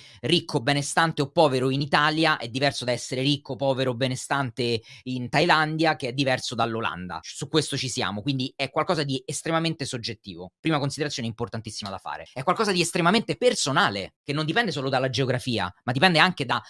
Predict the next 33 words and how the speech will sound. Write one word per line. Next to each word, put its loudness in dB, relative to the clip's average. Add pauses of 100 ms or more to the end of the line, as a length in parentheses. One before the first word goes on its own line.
da 4
te. 2
Quindi 0
cosa 2
vuol 2
dire 0
per -4
me 0
essere -2
ricco? -6
Te -2
lo 0
dico -4
qual -4
è -2
per -6
me -4
la -2
ricchezza. -6 (200)
Ricchezza 0
è -2 (100)
pieno -2
controllo 4
e 0
gestione -2
della -2
tua 2 (300)
situazione -2
fi-, -10
finanziaria, -2 (100)
avere 2 (260)
attivi, -2
avere, 2